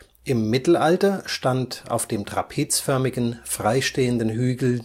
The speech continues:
die Burg des Kemptener Stadtherrn, des Fürstabtes beziehungsweise seines Vogtes. Dreizehnhundertneunundsiebzig kam der Burghügel durch Kauf an die Reichsstadt Kempten,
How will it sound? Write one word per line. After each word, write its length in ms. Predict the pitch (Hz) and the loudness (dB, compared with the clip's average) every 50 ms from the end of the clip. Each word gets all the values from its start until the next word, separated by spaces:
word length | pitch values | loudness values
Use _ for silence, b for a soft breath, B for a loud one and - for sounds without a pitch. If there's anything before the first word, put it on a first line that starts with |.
| - - | -8 -6
die 100 | - 110 | -6 -6
Burg 520 | - - - 127 131 147 - - - - | -6 -4 -2 0 0 0 -2 -4 -10 -6
des 240 | - 170 160 - - | -4 -2 -2 -2 -4
Kemptener 540 | - - 135 113 113 113 - 131 123 123 117 | -2 -2 -2 -2 -2 -4 -4 -4 -2 -2 -2
Stadtherrn, 680 | - - - - - - - 120 107 98 95 95 98 - b b b b b b b b b b b b b b b - | -4 -4 -6 -6 -6 -6 -4 -2 -2 -2 -2 -6 -8 -12 b b b b b b b b b b b b b b b -6
des 320 | - 92 - - - - - | -4 -2 -2 -2 -2 -4 -4
Fürstabtes 1300 | - - - - 135 123 131 127 - - - - 143 127 - - - - 143 135 - - - - - _ | -6 -8 -4 0 2 2 2 2 -2 -4 -4 -2 0 0 0 -2 -4 -2 -2 -2 -2 -2 -6 -6 -6 _
beziehungsweise 960 | - 127 - - - 156 127 120 117 - - 117 101 98 92 82 95 92 92 90 | -8 -6 -4 0 0 2 2 0 0 -2 -2 0 0 0 0 -2 -2 -4 -4 -4
seines 340 | - - 98 107 117 - - | -4 -4 -2 -2 -2 -4 -4
Vogtes. 580 | - - 110 104 - - 104 - - - - _ _ _ _ _ _ _ _ _ _ _ _ _ _ _ _ _ _ _ _ _ _ _ _ _ _ _ _ _ _ _ _ _ _ _ _ _ | -2 -4 -4 -4 -6 -10 -10 -10 -10 -10 -12 _ _ _ _ _ _ _ _ _ _ _ _ _ _ _ _ _ _ _ _ _ _ _ _ _ _ _ _ _ _ _ _ _ _ _ _ _
Dreizehnhundertneunundsiebzig 1600 | - 120 117 120 123 120 - - 135 120 123 123 117 113 - 117 104 98 95 98 95 107 131 131 - - - 156 135 - - - | -2 2 4 4 4 4 2 0 0 0 2 2 0 0 0 -2 -2 -2 -2 -2 -2 -2 -4 -2 -4 -2 0 0 -2 -2 -6 -14
kam 340 | - - 127 127 120 117 113 | -8 -4 -2 0 0 0 0
der 120 | 117 107 | 0 -2
Burghügel 680 | 104 120 143 151 143 - - - 156 151 139 156 143 135 | -2 -2 -2 -2 -2 -2 -2 0 0 2 4 2 2 2
durch 260 | 131 120 113 - - | 2 0 -2 -2 -4
Kauf 680 | - - - 90 95 117 170 170 - - - - - - | -6 -4 0 2 2 2 2 0 -2 -6 -10 -12 -10 -6
an 120 | - 127 123 | -4 -2 -2
die 100 | 123 120 | 0 2
Reichsstadt 560 | 113 101 101 120 127 - - - 107 - - | 2 2 2 2 0 -2 -2 -2 -4 -4 -2
Kempten, 520 | - 127 117 123 123 - - 165 160 160 | -2 -2 -2 -2 -6 -8 -6 -6 -6 -6